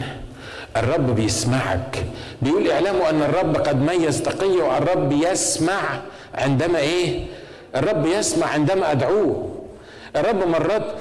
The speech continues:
بيبان إنه مش سامع، وعمل كده مع التلاميذ، عمل كده مع التلاميذ، قال لهم: "اركبوا المركب ديا وروحوا، وروحوا قدامي، عدوا العبر قدامي." الكتاب بيقول هم في وسط المية المر-، ال-، الأمواج هاجت والمركب كانت هتغرق،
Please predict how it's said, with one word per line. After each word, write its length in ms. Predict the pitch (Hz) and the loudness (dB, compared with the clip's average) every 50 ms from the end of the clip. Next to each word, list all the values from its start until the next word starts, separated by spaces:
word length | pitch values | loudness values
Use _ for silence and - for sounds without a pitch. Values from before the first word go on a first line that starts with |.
| - - - | -8 -4 -2
بيبان 440 | 135 151 165 170 160 220 240 233 226 | 0 2 2 2 2 2 2 2 2
إنه 200 | 214 190 190 180 | 0 2 2 2
مش 240 | 175 165 - - | 2 0 0 0
سامع، 300 | - 170 160 151 139 123 104 - - - - - - | 0 2 2 2 0 -2 -4 -6 -10 -14 -12 -6 -2
وعمل 360 | 123 123 151 185 190 180 151 | 0 2 2 2 2 2 2
كده 200 | - 196 185 180 | 2 2 2 2
مع 160 | 170 156 147 | 2 2 0
التلاميذ، 560 | 151 - 170 151 156 160 185 214 202 156 139 - | 0 0 2 2 2 2 2 2 0 0 -2 -2
عمل 300 | 135 143 160 165 156 135 | -2 0 2 2 2 2
كده 200 | 110 151 143 147 | 0 0 0 2
مع 140 | 139 123 120 | 0 0 0
التلاميذ، 540 | 123 - - 123 123 120 120 107 98 - - | -2 -2 0 0 0 0 0 -2 -2 -4 -2
قال 120 | 135 147 | 0 2
لهم: 300 | 175 180 156 156 139 - - - - - 139 | 2 2 2 2 0 0 -2 -4 -6 -4 -4
"اركبوا 340 | 127 - 180 180 165 160 | -2 0 0 0 2 2
المركب 400 | 151 156 170 175 165 170 160 139 | 2 2 2 2 0 0 0 2
ديا 320 | 131 170 175 185 185 185 175 - - - - - | 2 2 2 2 2 2 0 -2 -6 -10 -6 -2
وروحوا، 500 | 135 147 165 175 165 - - - 101 - - - - - - - - - - | 0 2 2 2 2 2 0 -2 -4 -4 -8 -12 -12 -14 -16 -18 -12 -4 -2
وروحوا 340 | 143 160 185 175 - 156 139 | 0 2 2 2 2 0 0
قدامي، 400 | 143 127 123 147 135 131 131 120 | 2 2 2 2 2 0 0 -2
عدوا 380 | - - 180 185 151 131 156 | -2 -2 -2 0 0 0 0
العبر 460 | 147 107 139 151 139 110 110 107 113 | 2 2 2 0 0 -2 -2 -4 -2
قدامي." 400 | 123 123 117 110 123 117 107 113 120 - - - - - | -2 0 0 2 2 0 0 -2 -4 -8 -10 -12 -12 -8
الكتاب 320 | - - - 220 220 208 | -4 -2 0 0 2 2
بيقول 240 | - 392 392 - 208 | 2 2 2 4 4
هم 280 | 180 170 214 220 214 185 | 2 2 2 0 0 0
في 100 | - 392 | 2 2
وسط 220 | 466 466 226 - | 0 0 0 0
المية 500 | 196 170 185 214 240 233 240 226 220 233 - - - - - - - 170 | 2 2 2 2 2 2 2 2 0 -2 -4 -6 -8 -10 -10 -8 -4 0
المر-، 360 | 175 175 170 180 214 233 214 | 0 2 4 4 4 2 2
ال-، 320 | 208 175 180 175 175 - | 2 2 2 0 2 2
الأمواج 600 | 190 175 175 175 170 170 170 175 208 240 233 175 | 2 0 0 2 0 0 2 2 2 2 2 2
هاجت 400 | 165 165 202 247 233 196 220 208 - - - - - - | 0 2 2 2 2 2 0 -2 -2 -4 -12 -12 -6 -2
والمركب 640 | 156 165 165 165 170 208 247 233 - - 202 165 131 | 0 2 2 2 2 2 2 0 0 0 0 0 0
كانت 320 | - 220 220 214 214 175 | 0 0 2 2 0 0
هتغرق، 720 | 143 165 180 - 196 180 143 127 127 123 120 - - - | 0 -2 -2 0 0 0 2 2 0 -2 -4 -6 -12 -14